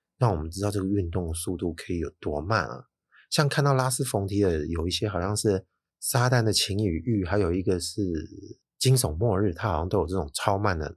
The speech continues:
用这台机器拍的个画面。但是这两部电影里面的那个慢动作没有办法拿来让我来想象。我要说的是这家制片公司，它这个影片叫做 Breakfast Interrupted，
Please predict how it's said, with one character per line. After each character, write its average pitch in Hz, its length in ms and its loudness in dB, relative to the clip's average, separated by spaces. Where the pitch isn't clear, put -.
用 110 180 2
这 104 100 2
台 90 160 -2
机 87 160 -6
器 85 160 -4
拍 85 220 -2
的 78 100 -4
个 80 100 -8
画 82 220 -2
面。 76 260 -10
但 165 160 6
是 160 180 4
这 127 220 4
两 85 160 2
部 107 100 0
电 135 180 4
影 85 80 0
里 76 100 -6
面 98 200 0
的 90 100 0
那 101 120 0
个 98 100 -4
慢 98 200 0
动 95 200 -2
作 82 260 0
没 78 140 -4
有 92 80 0
办 90 180 -2
法 78 80 -2
拿 73 160 -6
来 78 80 -2
让 85 200 -2
我 - 140 -8
来 - 320 -8
想 - 220 -4
象。 80 300 -4
我 85 120 -2
要 87 120 2
说 101 240 0
的 85 40 0
是 90 100 -8
这 87 120 -4
家 82 340 -4
制 - 140 4
片 101 140 2
公 82 180 -2
司， 80 260 -6
它 - 160 0
这 165 80 4
个 131 40 4
影 87 140 2
片 113 220 0
叫 107 100 2
做 101 240 2
Breakfast - 640 2
Interrupted， 92 800 -2